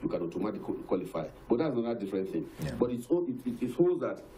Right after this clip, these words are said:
Speaker 1: you should be able to know how to read and write anyway. Our problem in Nigeria is that we lay more emphasis on paper qualification. That's why people steal results to have the paper qualification,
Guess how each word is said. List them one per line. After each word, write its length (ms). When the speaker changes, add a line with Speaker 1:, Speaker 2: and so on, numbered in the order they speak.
Speaker 1:
you 80
should 200
be 80
able 160
to 100
know 140
how 40
to 100
read 120
and 60
write 200
anyway. 260
Our 160
problem 300
in 120
Nigeria 240
is 100
that 120
we 140
lay 120
more 260
emphasis 420
on 80
paper 200
qualification. 520
That's 140
why 60
people 160
steal 360
results 360
to 100
have 160
the 80
paper 200
qualification, 480